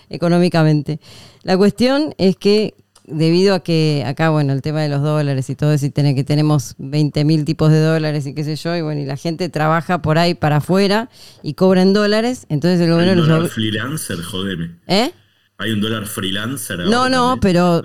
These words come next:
Speaker 1: pero sí hay un, hay un estado queriendo que los freelancers también liquiden su... Este, que, que todo lo que ganen, ¿sí? De una parte de lo que ganan,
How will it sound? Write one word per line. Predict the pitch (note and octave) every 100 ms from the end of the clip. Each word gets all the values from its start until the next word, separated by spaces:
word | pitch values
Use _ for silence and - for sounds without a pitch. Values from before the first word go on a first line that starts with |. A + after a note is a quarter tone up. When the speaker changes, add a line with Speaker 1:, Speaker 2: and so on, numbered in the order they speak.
| E3+
Speaker 1:
pero | E3 E3+
sí | - G#3 A3+
hay | G3+ G3
un, | G3 F3+ E3+ E3 D3 -
hay | F3+ F#3
un | F3 E3+ D#3+ D#3 C#3
estado | D#3+ - F#3+ G3 G#3+ A3
queriendo | - E3+ E3 F3 F3+ D#3
que | E3
los | D#3+
freelancers | F3 E3 F3 F3 E3+
también | E3 D#3 E3 F3 F3+ -
liquiden | D#3+ D#3 - F3+ F3+ F3
su... | - D#3 D3 C#3+ C#3 C#3 _ _ _ -
Este, | C#3+ - D#3+
que, | C#3+ F#3 E3
que | E3
todo | - G#3+
lo | G#3 G3
que | F#3 F3 E3+ E3+
ganen, | G3 G3+ G#3+ A#3+
¿sí? | A#3+ G3+ A3+
De | F#3+
una | F3 F3+
parte | - G3 -
de | F#3+ F3
lo |
que | F3 F#3
ganan, | F#3+ G#3 A3+